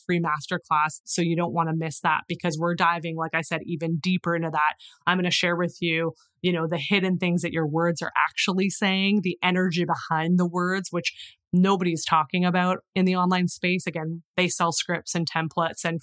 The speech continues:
frameworks of how to write really great copy and how to write an awesome hook and a really good call to action. And if they're in the space or the energy where they're teaching that from that isn't in alignment with you or the people you want to attract, you're just emulating that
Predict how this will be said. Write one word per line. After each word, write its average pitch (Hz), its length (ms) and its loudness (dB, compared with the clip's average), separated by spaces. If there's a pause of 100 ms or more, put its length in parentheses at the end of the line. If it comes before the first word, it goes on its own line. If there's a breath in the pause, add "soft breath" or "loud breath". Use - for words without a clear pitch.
(100)
frameworks 165 460 -2
of 160 100 -6
how 165 140 2
to 160 100 -2
write 156 380 -2
really 165 240 0
great 151 280 -6
copy 165 360 0
and 156 120 -4
how 160 100 2
to 160 100 -4
write 160 240 -2
an 156 180 -8
awesome 151 400 0
hook 160 200 -2 (340 loud breath)
and 165 80 -4
a 160 40 -2
really 160 380 0
good 156 220 -2
call 165 260 0
to - 100 -6
action. 202 580 0 (380 loud breath)
And 165 440 0 (420)
if 202 160 2
they're 190 400 2
in 190 160 2
the 185 100 2
space 170 560 0
or 175 120 -2
the 165 200 -6
energy 170 540 0
where 160 180 -4
they're 151 220 -6
teaching 185 360 -2
that 170 240 0
from 170 240 0
that 165 200 -2
isn't 170 340 0
in 175 80 0
alignment 160 460 0
with 156 160 -6
you 175 280 0
or 165 260 -2
the 143 80 -18
people 165 280 -2
you 165 160 0
want 165 180 0
to 160 60 -4
attract, 185 600 0 (280 loud breath)
you're 196 140 2
just 214 260 0
emulating 175 600 0
that 156 160 0